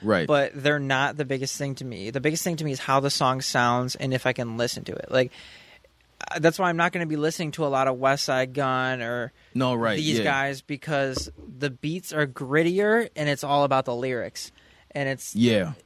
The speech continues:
Speaker 2: it's, like, the same loop.
Speaker 1: And the
Speaker 2: And it's
Speaker 1: sample,
Speaker 2: just
Speaker 1: yeah, the samples don't really have, like, any drums in 'em
Speaker 2: Yeah, it's just
Speaker 1: and
Speaker 2: a
Speaker 1: all of
Speaker 2: lot,
Speaker 1: that.
Speaker 2: you know, it's a lot of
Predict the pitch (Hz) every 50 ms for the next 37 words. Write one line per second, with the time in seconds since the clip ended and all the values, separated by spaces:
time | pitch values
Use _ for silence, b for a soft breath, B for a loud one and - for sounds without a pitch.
0 | _ _ _ _ - 156 139 - - 156 143 135 - - 143 - - - 151 143
1 | 139 135 131 123 123 131 135 135 131 127 - - 127 135 127 123 117 110 104 98
2 | - 117 135 135 135 143 143 147 143 135 127 120 101 120 127 127 120 110 107 110
3 | - - 139 135 127 120 120 107 95 117 113 113 110 110 107 104 110 113 113 104
4 | 98 98 98 - 95 95 95 92 87 98 110 117 117 117 113 110 101 110 107 104
5 | 101 98 90 170 180 165 147 135 120 147 - - - - 214 202 190 160 - 160
6 | 160 160 156 151 151 180 170 156 175 165 151 143 131 - - 156 - - 170 170
7 | 170 170 175 180 170 165 160 160 151 - - -